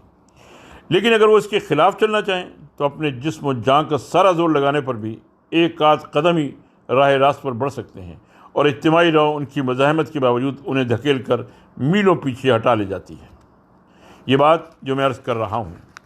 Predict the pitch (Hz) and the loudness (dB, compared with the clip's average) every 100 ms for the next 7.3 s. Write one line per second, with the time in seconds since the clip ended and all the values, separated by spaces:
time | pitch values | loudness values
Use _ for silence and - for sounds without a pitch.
0 | _ _ _ _ - 127 160 - 165 139 | _ _ _ _ -2 0 0 0 -2 0
1 | 156 156 156 123 123 151 139 113 127 156 | 0 0 0 -2 -2 -2 -2 -2 0 0
2 | 175 131 - 143 170 175 175 214 190 160 | 0 0 -2 -6 -6 -4 -2 2 2 2
3 | 127 98 - _ _ _ 143 147 131 135 | -2 -8 -14 _ _ _ -4 -2 0 2
4 | 170 139 165 160 160 156 156 127 131 165 | 0 0 0 0 0 0 2 4 2 2
5 | 147 131 107 - - _ _ _ _ _ | -2 -6 -8 -10 -20 _ _ _ _ _
6 | _ 117 135 139 127 120 123 127 135 151 | _ -2 -2 0 2 2 2 2 2 2
7 | 151 131 | -2 -8